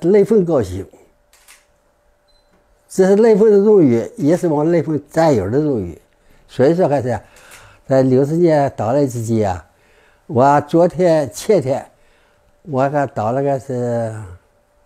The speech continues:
附送雷锋纪念馆，雷锋的墓前，我跟他讲，把这个大喜日子跟他讲了个是，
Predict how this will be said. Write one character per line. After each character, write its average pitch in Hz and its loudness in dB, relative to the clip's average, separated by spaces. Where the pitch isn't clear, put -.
附 113 -6
送 151 -2
雷 135 0
锋 131 0
纪 131 -4
念 135 2
馆， 98 -6
雷 156 2
锋 143 0
的 139 2
墓 143 2
前， 143 -2
我 101 -6
跟 120 -2
他 101 -4
讲， 92 -6
把 117 0
这 120 -2
个 117 -2
大 160 -2
喜 113 -4
日 165 2
子 127 0
跟 123 -2
他 113 -4
讲 92 -4
了 131 -2
个 131 0
是， 104 -4